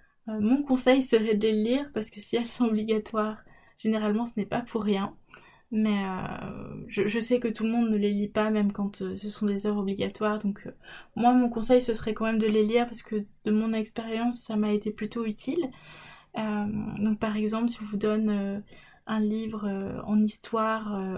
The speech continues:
affiché, euh, enfin, à lire pendant l'été,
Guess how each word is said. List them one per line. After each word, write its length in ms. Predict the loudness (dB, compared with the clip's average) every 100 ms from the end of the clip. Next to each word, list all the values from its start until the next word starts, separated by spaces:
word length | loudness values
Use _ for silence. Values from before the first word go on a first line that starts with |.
| -6
affiché, 680 | -8 -6 -8 0 0 0 -4 -20 -20 -20 -12
euh, 560 | -6 -6 -6 -6 -6 -8 -8
enfin, 180 | -2 0
à 80 |
lire 220 | 2 2 2
pendant 220 | 0 2
l'été, 460 | 0 0 -2 -4